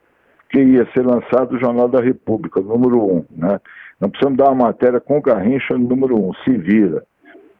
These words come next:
Aí eu fui atrás dele e descobri que ele tava numa colônia de recuperação e tal,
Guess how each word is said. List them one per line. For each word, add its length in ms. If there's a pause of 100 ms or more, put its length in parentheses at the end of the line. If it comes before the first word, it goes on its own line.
Aí 260
eu 160
fui 200
atrás 400
dele 460
e 40
descobri 520
que 80
ele 80
tava 300
numa 340
colônia 640
de 140
recuperação 960
e 60
tal, 380